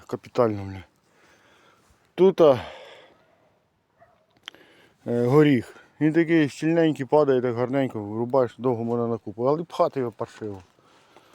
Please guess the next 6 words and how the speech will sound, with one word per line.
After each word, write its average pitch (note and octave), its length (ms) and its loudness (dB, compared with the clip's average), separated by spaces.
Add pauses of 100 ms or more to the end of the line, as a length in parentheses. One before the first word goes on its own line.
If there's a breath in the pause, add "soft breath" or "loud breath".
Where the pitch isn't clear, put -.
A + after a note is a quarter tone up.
(1000 loud breath)
Ай, F3 420 0
це D3+ 180 -6
такі B2+ 380 -6 (380 loud breath)
справи. G#2 440 -4 (1600 loud breath)
Значить C#3+ 440 -6
що, A2+ 280 -2